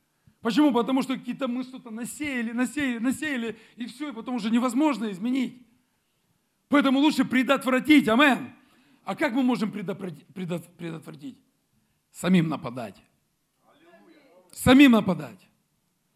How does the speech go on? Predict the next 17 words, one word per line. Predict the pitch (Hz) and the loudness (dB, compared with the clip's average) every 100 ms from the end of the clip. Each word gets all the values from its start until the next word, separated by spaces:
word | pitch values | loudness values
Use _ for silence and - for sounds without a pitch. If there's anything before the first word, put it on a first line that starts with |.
| _ | _
В | - | -2
молитвенной | 175 262 285 208 247 233 | 6 8 8 6 0 0
комнате. | 226 208 165 127 104 _ _ _ _ | 0 -2 -4 -12 -20 _ _ _ _
Дома. | 160 214 285 226 147 107 _ _ _ _ _ _ _ _ | 4 8 8 6 2 -8 _ _ _ _ _ _ _ _
Самим | - 262 302 320 | -2 4 6 6
нападать. | 269 214 180 151 113 - _ _ _ _ _ | 6 2 -4 -8 -14 -20 _ _ _ _ _
Амен. | 240 302 294 - - - _ _ _ _ | 8 10 8 4 -6 -20 _ _ _ _
Связывать | - 220 311 330 233 262 - | -6 8 8 8 6 2 2
сатану | 247 240 220 | 2 4 2
в | |
своей | - 202 190 | 2 -2 -2
жизни. | 160 165 131 110 - _ _ _ _ _ _ | -4 -10 -14 -18 -20 _ _ _ _ _ _
Аллилуйя! | - 233 269 294 320 311 247 185 139 104 - _ - | 2 4 8 8 10 10 8 4 -6 -14 -20 _ -6
Давайте | 196 240 240 | 0 2 2
воздадим | 226 220 220 214 | 0 0 -2 -4
славу | - 226 240 220 | 0 2 4 4
Богу. | 185 247 240 190 254 196 | 4 6 6 8 8 8